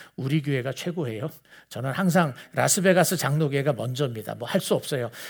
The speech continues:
그러다 보니까 저도 우리 교회는 어떻게 될까를 생각을 안 할래 안 할 수가 없어요. 그래서 많은 글을 읽게 되었고, 근데 문제는 뭐냐면 제가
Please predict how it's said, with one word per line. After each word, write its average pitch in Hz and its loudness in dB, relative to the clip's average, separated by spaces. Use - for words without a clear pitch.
그러다 208 8
보니까 185 4
저도 175 8
우리 220 8
교회는 247 6
어떻게 208 4
될까를 165 4
생각을 262 2
안 143 2
할래 226 4
안 143 2
할 151 2
수가 170 0
없어요. 110 -6
그래서 185 0
많은 151 4
글을 160 4
읽게 135 -2
되었고, 131 0
근데 240 2
문제는 208 4
뭐냐면 151 2
제가 175 2